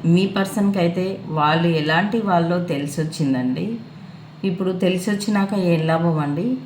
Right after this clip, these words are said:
పోయారు కదా అప్పుడు ఎగేసుకుంటూ, ఆ, చెప్తే కూడా వినలేరు కదా. అక్కడ వెళ్ళాక ఇప్పుడు అర్థమవుతుంది వాళ్ళు ఎలాంటి వారు, మీరు ఎలాంటి వాళ్ళు. వా-, వాళ్ళు పైనకి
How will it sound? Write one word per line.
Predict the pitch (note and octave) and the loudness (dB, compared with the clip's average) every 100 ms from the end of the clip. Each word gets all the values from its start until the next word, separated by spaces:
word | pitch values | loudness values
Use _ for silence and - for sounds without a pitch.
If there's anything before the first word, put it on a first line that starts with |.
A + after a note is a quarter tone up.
| - - | -12 -2
పోయారు | E3 F#3 F#3+ | 0 2 0
కదా | F3+ D#3+ D#3+ | 0 0 0
అప్పుడు | D3+ D#3 | -2 -4
ఎగేసుకుంటూ, | D3+ C#3+ D#3+ D#3 - C#3+ C#3+ F#3 A#3+ - - - - - - - D#3 | -4 -2 -4 -4 -4 -4 -2 -2 -4 -8 -16 -18 -16 -16 -16 -10 -2
ఆ, | D#3 D3+ C#3+ D3+ | 0 0 -2 -2
చెప్తే | E3 - F3+ | -4 0 0
కూడా | F3+ F3+ | 2 2
వినలేరు | E3+ D#3+ E3 F3 E3+ D3+ | 2 2 2 4 2 0
కదా. | C#3 D#3+ A3+ - - - - - - | -2 -4 -6 -10 -18 -20 -18 -18 -8
అక్కడ | E3+ F#3 E3+ | -4 0 2
వెళ్ళాక | D#3 D#3+ F#3 G3 F3+ E3 E3 - - - | 2 2 2 2 2 2 0 -6 -10 -6
ఇప్పుడు | E3 F#3 | -4 0
అర్థమవుతుంది | F3 F3 D3 B2+ C3 E3 A2 - - | 0 0 -4 -4 -4 -6 -8 -10 -8
వాళ్ళు | E3 D#3+ D#3+ E3+ | -2 0 2 2
ఎలాంటి | D#3+ D3 D#3 E3 E3+ | 0 0 0 0 -2
వారు, | D3 C3 B2+ C#3+ G#3+ - - - | -4 -4 -4 -6 -8 -10 -16 -4
మీరు | E3+ E3+ E3 F3 | 2 4 4 2
ఎలాంటి | G3 D3 C#3+ C#3+ D#3+ | 2 0 0 -2 -2
వాళ్ళు. | D3 C3+ B2+ A#2+ A2+ - - - D#3+ | -4 -6 -6 -8 -10 -14 -18 -10 0
వా-, | E3+ F3+ F3+ - | 2 2 0 -6
వాళ్ళు | D#3+ E3 D#3+ F3 | -4 0 0 0
పైనకి | F3+ F3+ E3+ F#3+ G3+ G#3 | -2 2 2 2 0 -2